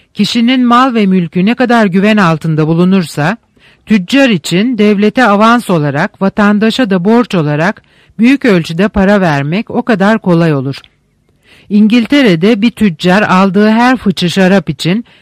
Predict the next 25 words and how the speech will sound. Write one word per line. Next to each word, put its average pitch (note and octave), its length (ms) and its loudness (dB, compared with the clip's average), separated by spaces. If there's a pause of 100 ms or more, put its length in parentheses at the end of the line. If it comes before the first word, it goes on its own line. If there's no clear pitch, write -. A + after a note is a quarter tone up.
(160)
devlete G#3 500 2
nakit A3 420 -2
para G#3 220 2
olarak E3+ 440 0
elli G#3 360 0
ya G3+ 180 0
da F#3 140 0
altmış G#3 320 -4
sterlin F3 500 -2
ödünç F#3 500 -2
verir. C#3 380 -4 (1120)
Türkiye C4 480 2
gibi E3+ 240 0
idare F3 460 2
edilen E3 400 0
bir D#3+ 100 2
ülkede D#3+ 640 0 (200)
hangi C4 360 0
tüccar F3+ 520 0
böyle E3 280 2
bir D#3+ 40 -4
şey F3+ 200 0
yapmak E3 460 0
cesaretini D#3 640 0
gösterebilir? D3 800 -2